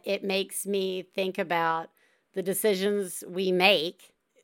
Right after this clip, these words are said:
that we think are the best that we can make at the time, and that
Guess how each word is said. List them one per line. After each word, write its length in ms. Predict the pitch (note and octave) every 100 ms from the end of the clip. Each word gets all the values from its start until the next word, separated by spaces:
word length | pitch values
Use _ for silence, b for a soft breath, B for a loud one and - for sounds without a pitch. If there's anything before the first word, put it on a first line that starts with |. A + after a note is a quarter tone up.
| _ -
that 180 | E3+ F#3+
we 140 | F#3
think 240 | F#3 G3+ F#3+
are 80 | G3
the 100 | F3+
best 300 | F3 F#3 -
that 100 | G#3+
we 80 | F#3+
can 180 | G3+ F#3
make 200 | E3+ F#3+
at 120 | F#3+
the 80 | A3
time, 600 | - D3+ C#3 D3 G#3 A3+ _ b b b b b _
and 240 | A3 G#3+
that 300 | G#3 G#3 G#3